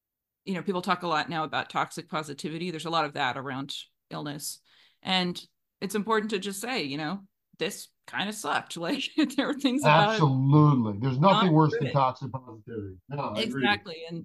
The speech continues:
Speaker 1: and so I think, but music was a way for me to process that somewhat. And, um, and the spiritual kind of side of, of thinking about mortality and all of that, you know, like,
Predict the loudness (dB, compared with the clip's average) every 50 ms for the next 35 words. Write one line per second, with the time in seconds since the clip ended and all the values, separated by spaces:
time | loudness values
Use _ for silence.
0 | -8 _ -2 -2 0 0 0 2 2 2 2 2 0 0 0 0 0 2 0 0
1 | 0 2 2 0 0 0 -2 -2 -2 0 0 0 0 0 0 -2 -4 -8 -8 -6
2 | -8 -8 -10 -10 -10 -8 -10 -8 -6 -6 -4 -4 -4 -4 -6 -6 -6 -6 -6 -6
3 | -6 -8 -10 _ _ _ _ _ _ _ -8 -6 -4 -2 -2 -2 -4 -6 -8 -10
4 | _ -8 -6 -6 -4 -6 -6 -8 -8 -10 -14 -20 _ _ _ _ _ _ _ _
5 | _ _ -6 -4 -4 -2 -2 -2 -4 -6 -6 -10 -14 _ _ _ _ _ _ _
6 | -2 0 2 2 2 2 0 0 -2 0 2 2 2 2 0 -2 -4 -4 -4 -2
7 | -2 -2 -2 -2 -2 -2 -4 -8 -8 -6 -6 -4 -4 -4 -6 -8 -8 -8 -8 -4
8 | -2 -2 0 0 0 -2 -4 -4 -6 -8 -8 -10 -10 -14 _ _ _ _ _ -10
9 | -8 -8 -8 -10 -12 -16 -20 _ _ _ _ _ _ _ _ _ _ _ _ _
10 | -4 -4 -4 -4 -6 -8 -8 -6 -6 -4 -2 -2 -2 -2 -4 -6 -10 _ _ _
11 | _ -10 -10 -10 -8 -6 -6 -6 -4 -4 -4 -4 -4 -4 -4 -4 -4 -4 -4 -4
12 | -6 -6 -6 -6 -6 -6 -8 -8 -8 -6 -6 -6 -8 -8 -10 -12 _